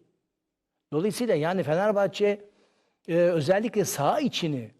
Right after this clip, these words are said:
çok başarılı yönetmesi için başta, e, Mourinho, yani özellikle söylüyorum, altını çizerek söylüyorum,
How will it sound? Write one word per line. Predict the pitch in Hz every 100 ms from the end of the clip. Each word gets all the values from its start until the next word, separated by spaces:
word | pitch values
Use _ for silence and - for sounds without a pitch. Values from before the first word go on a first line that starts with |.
| _
çok | - 196 175
başarılı | 175 - 180 180
yönetmesi | 170 175 180 196
için | - 190 202 - _
başta, | 131 151 151 - 190 196 - _ _ _ 160
e, | 160 156 160 160 151
Mourinho, | 147 160 220 208 175 190 - _ _ _ -
yani | 143 143
özellikle | 135 123 151 220 226
söylüyorum, | 202 185 165 156
altını | 127 143 175
çizerek | 156 135 185 208
söylüyorum, | 190 175 180 185